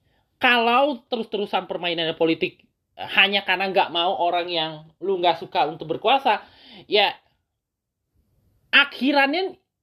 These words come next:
ya kayak gini gitu. Kebijak-, kepentingan publik jadi dibelakangkan, kepentingan-kepentingan yang, eh, demi mempertahankan kekuasaan dengan kekuatan kapital dan segala macam jadi keutamaan. Ujungnya oligarki.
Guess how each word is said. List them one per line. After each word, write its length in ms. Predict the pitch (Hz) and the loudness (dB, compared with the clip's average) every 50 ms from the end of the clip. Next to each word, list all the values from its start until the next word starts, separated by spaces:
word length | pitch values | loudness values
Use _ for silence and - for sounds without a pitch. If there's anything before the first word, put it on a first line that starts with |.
| _ _ _ _ _ - | _ _ _ _ _ -8
ya 160 | 208 247 233 240 | -4 -4 -2 2
kayak 240 | 277 269 262 233 | 2 0 2 2
gini 480 | 330 415 427 381 349 349 359 302 254 - | 2 2 2 2 0 -2 -2 -2 -4 -4
gitu. 160 | - 143 131 - - _ _ _ _ _ - _ _ _ _ _ _ _ _ _ _ _ | -6 -6 -8 -8 -14 _ _ _ _ _ -20 _ _ _ _ _ _ _ _ _ _ _
Kebijak-, 560 | - 330 285 214 269 247 202 269 240 - - _ _ _ - 160 - _ _ _ _ | 0 2 2 4 4 4 4 4 2 2 0 _ _ _ -20 -20 -20 _ _ _ _
kepentingan 560 | - 294 285 285 277 269 269 240 269 262 247 | -6 -4 -2 -2 -2 -2 -2 -2 -2 -2 -2
publik 240 | 262 247 220 359 403 | -2 0 2 2 4
jadi 400 | - 247 240 247 233 220 - _ _ _ _ _ _ | 4 4 2 2 -2 -10 -12 _ _ _ _ _ _
dibelakangkan, 880 | 165 226 277 226 196 240 226 226 - - 175 143 135 131 208 254 311 320 | -4 -2 -2 2 2 2 2 2 0 -4 -4 -4 -4 -2 -4 -4 -4 -4
kepentingan-kepentingan 960 | - - - 226 220 214 190 208 202 190 190 - 190 185 190 190 196 190 190 | -8 -8 -8 -6 -6 -6 -8 -8 -8 -6 -6 -6 -4 -4 -2 -2 -2 0 2
yang, 400 | 185 185 180 175 175 180 175 175 _ _ _ _ _ _ _ _ _ _ _ _ _ _ - | 2 2 2 0 -2 -6 -10 -14 _ _ _ _ _ _ _ _ _ _ _ _ _ _ -6
eh, 320 | 117 117 117 101 90 95 | -2 -2 0 0 -2 0
demi 560 | 147 165 247 269 247 240 240 247 247 254 277 277 | 2 4 4 4 4 2 0 2 2 2 0 0
mempertahankan 560 | 269 247 233 226 - 214 214 208 208 196 185 | -2 -4 -6 -6 -4 -4 -4 -4 -6 -10 -14
kekuasaan 640 | 185 - 190 185 185 185 - 170 139 - 185 214 208 | -12 -6 -4 -4 -4 -4 -4 -8 -8 -6 -6 -6 -6
dengan 240 | 202 175 180 180 | -6 -6 -6 -6
kekuatan 400 | 185 - 175 180 180 170 175 170 | -6 -4 0 0 0 0 0 0
kapital 320 | - 160 - 185 170 165 160 | -2 -2 0 0 0 2 2
dan 160 | 151 147 143 | 2 2 2
segala 320 | - 160 143 147 151 151 | 2 2 0 0 0 -2
macam 160 | 160 214 247 294 | -2 -2 -2 -2
jadi 160 | 311 277 247 | -2 -2 -4
keutamaan. 640 | 233 226 - 220 226 240 277 269 - 214 226 220 226 _ _ _ _ _ _ _ - | -4 0 2 2 2 2 0 -2 -2 -2 -4 -6 -8 _ _ _ _ _ _ _ 0
Ujungnya 400 | 262 233 - - 143 135 165 185 | 0 0 0 0 -2 -2 0 0
oligarki. 880 | 131 226 240 220 170 208 220 226 226 226 - 190 185 180 185 185 _ | 2 2 2 2 2 2 2 0 -2 -6 -6 -6 -6 -6 -8 -10 _